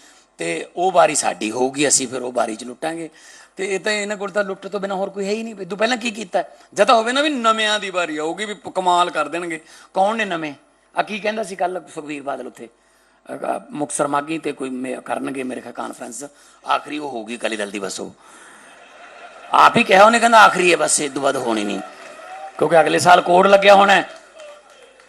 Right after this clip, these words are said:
ਅਗਲੇ ਸਾਲ ਕੋਡ ਲੱਗਿਆ ਹੋਣਾ ਹੈ, ਉਦੋਂ ਅੱਗੇ ਕੋਡ ਲੱਗਿਆ ਹੋਣਾ ਬਸ ਇਹਨਾਂ ਦਾ। ਖਤਮ ਹੈ ਕੰਮ, ਨਿਬੜ ਗਿਆ ਕੰਮ, ਹਨਾ।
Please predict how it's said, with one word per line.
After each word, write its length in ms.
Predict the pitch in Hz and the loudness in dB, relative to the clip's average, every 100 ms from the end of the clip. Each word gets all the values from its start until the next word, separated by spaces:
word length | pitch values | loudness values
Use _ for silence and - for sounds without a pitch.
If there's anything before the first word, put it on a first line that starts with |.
| - 160 | 2 2
ਅਗਲੇ 200 | 190 196 | 4 2
ਸਾਲ 260 | 196 202 | 4 4
ਕੋਡ 340 | 196 170 170 196 | 2 -4 0 2
ਲੱਗਿਆ 300 | 202 190 202 | 2 4 4
ਹੋਣਾ 160 | 202 | 4
ਹੈ, 160 | 190 - - | 0 -4 -6
ਉਦੋਂ 280 | 202 185 214 | -4 -2 -2
ਅੱਗੇ 120 | 196 | -2
ਕੋਡ 280 | 190 165 185 | -2 -2 0
ਲੱਗਿਆ 260 | 220 185 185 | 2 4 2
ਹੋਣਾ 180 | 175 175 | 2 0
ਬਸ 180 | 170 | -2
ਇਹਨਾਂ 140 | 170 190 | -4 -6
ਦਾ। 100 | 175 - - - - - - - 698 698 719 719 679 679 - - - - - - - - - _ - | -8 -10 -20 -18 -18 -16 -18 -18 -18 -16 -18 -18 -20 -20 -20 -20 -20 -20 -20 -20 -20 -20 -20 _ -2
ਖਤਮ 280 | 226 226 254 | 0 2 2
ਹੈ 60 | |
ਕੰਮ, 180 | 220 208 | 2 2
ਨਿਬੜ 180 | 196 180 | 0 2
ਗਿਆ 140 | 180 | 2
ਕੰਮ, 240 | 156 151 139 | 2 -4 -6
ਹਨਾ। 160 | 196 | -10